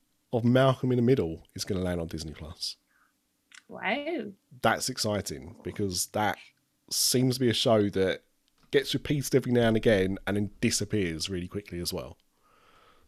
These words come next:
Speaker 1: So the fact that it's gonna be on Disney Plus, um, and is not gonna be a ball ache to try and track episodes down on is gonna be, uh, a godsend.
Speaker 2: Is Malcolm in the Middle owned by Fox?
Speaker 1: Yeah.
Speaker 2: I've, like, I have no, like, those kind of,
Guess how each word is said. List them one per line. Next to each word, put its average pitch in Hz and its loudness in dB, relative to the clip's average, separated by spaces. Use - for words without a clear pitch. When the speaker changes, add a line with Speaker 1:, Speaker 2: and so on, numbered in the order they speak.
Speaker 1:
So - -2
the 95 0
fact 110 0
that 82 0
it's 92 -6
gonna 117 2
be 110 4
on 104 2
Disney 98 -2
Plus, - -4
um, 87 -4
and 92 -6
is 90 -6
not 104 -2
gonna 90 -4
be 95 0
a 92 -2
ball 95 -2
ache 87 -6
to - -14
try 95 -4
and 87 -4
track - -10
episodes 92 -6
down 85 -6
on 80 -8
is 82 -12
gonna 80 -10
be, 76 -12
uh, 82 -8
a 76 -16
godsend. - -10
Speaker 2:
Is 262 -6
Malcolm 427 4
in 403 2
the 403 0
Middle 330 6
owned 285 4
by 233 6
Fox? - 0
Speaker 1:
Yeah. 151 2
Speaker 2:
I've, 208 4
like, 190 6
I 175 8
have 175 2
no, 170 6
like, 196 4
those 220 8
kind 233 4
of, 196 -2